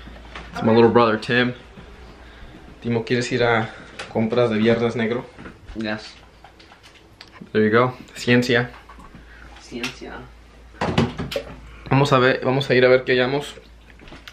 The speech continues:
Speaker 1: Ah, probablemente no vamos a hallar nada porque es puro, es puro marketing, yo creo. Y obviamente hay un virus.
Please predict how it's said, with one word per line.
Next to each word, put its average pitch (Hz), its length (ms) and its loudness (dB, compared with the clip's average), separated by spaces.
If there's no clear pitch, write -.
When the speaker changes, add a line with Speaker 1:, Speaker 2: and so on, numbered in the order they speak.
Speaker 1:
Ah, 110 280 0
probablemente 147 580 2
no 131 100 0
vamos 131 220 0
a - 20 4
hallar 117 160 4
nada 123 300 2
porque 107 580 2
es - 140 -10
puro, 117 500 4
es - 100 -14
puro 135 180 2
marketing, 113 480 2
yo 117 120 -4
creo. 117 320 2
Y 117 220 2
obviamente 120 500 4
hay 113 100 2
un 110 140 2
virus. 110 440 -2